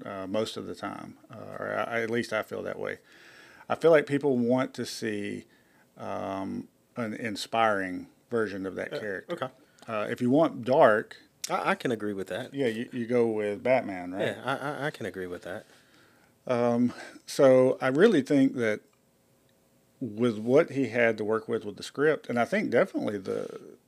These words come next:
Speaker 1: the Justice League Snyder cut, uh, I think was able to portray him in a very good way, and I think they could have built on that. Um, I just think that, that,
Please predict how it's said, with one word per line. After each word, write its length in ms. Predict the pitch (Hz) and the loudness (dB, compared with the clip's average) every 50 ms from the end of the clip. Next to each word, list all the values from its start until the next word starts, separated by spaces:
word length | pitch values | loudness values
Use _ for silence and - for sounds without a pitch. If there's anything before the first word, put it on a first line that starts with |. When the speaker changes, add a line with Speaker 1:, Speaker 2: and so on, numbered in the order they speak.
| _ _ _ - 147 | _ _ _ -14 -10
Speaker 1:
the 220 | 131 113 113 110 | -6 -4 -4 -4
Justice 460 | 95 92 131 147 143 - 123 - - | -2 0 2 2 2 0 -4 -6 -2
League 240 | 135 131 123 117 - | 0 0 0 0 -2
Snyder 420 | - - - 117 123 170 180 139 - | -6 -4 -2 0 0 2 2 0 -2
cut, 520 | - - 104 101 101 101 - - - - - - | -2 -4 -4 -2 -2 -2 -4 -6 -10 -16 -14 -12
uh, 380 | 110 104 101 98 95 95 95 90 | -10 -8 -8 -6 -6 -8 -8 -8
I 80 | 98 92 | -10 -10
think 260 | - 107 107 101 - _ _ _ _ _ _ _ _ _ _ _ _ - | -8 -8 -8 -8 -10 _ _ _ _ _ _ _ _ _ _ _ _ -6
was 240 | 127 120 120 107 | -4 -2 0 2
able 220 | 113 113 110 104 101 | 2 2 2 2 -2
to 120 | - - 107 | -6 -10 -14
portray 680 | - 101 - - - - 117 104 101 101 101 98 95 | -14 -14 -14 -12 -8 -4 -2 -2 0 0 -2 -4 -6
him 280 | - - 110 107 101 | -6 -6 -6 -4 -4
in 100 | 98 95 | -4 -4
a 60 | 95 95 | -6 -4
very 440 | 90 107 107 104 101 98 95 92 90 87 _ _ - - - _ _ _ _ _ _ _ _ _ _ _ _ _ _ _ _ _ _ _ _ _ - 117 | -2 0 0 0 0 0 -2 -6 -8 -12 _ _ -20 -20 -20 _ _ _ _ _ _ _ _ _ _ _ _ _ _ _ _ _ _ _ _ _ -16 -6
good 280 | 107 117 120 113 104 92 | 0 2 4 4 2 2
way, 360 | 95 98 98 98 98 98 98 - | 0 0 0 0 0 0 -2 -6
and 140 | - 110 107 | -6 -6 -6
I 60 | 101 | -4
think 220 | - 147 170 170 | -2 -4 -2 -2
they 100 | - 113 | -2 -2
could 220 | 104 - - 156 151 | -2 0 2 2 2
have 140 | 127 104 104 | 2 0 0
built 300 | 117 143 185 208 - 101 | 0 2 0 0 -2 -6
on 240 | 95 92 90 90 | -8 -8 -8 -6
that. 420 | 95 92 92 95 98 - - - - _ - - - - - - - - - - _ _ - | -6 -4 -4 -4 -4 -6 -8 -14 -20 _ -20 -20 -20 -20 -20 -20 -20 -20 -20 -20 _ _ -8
Um, 420 | 107 104 101 101 101 101 98 104 - | -4 -4 -2 -2 -2 -4 -4 -4 -2
I 120 | 113 113 | -4 -2
just 260 | 101 117 127 123 - | -2 -2 -4 -4 -2
think 180 | - 123 113 - | -2 -4 -4 -4
that, 120 | 107 98 - | -6 -6 -4
that, 300 | 110 101 98 98 98 | -2 0 0 -2 -4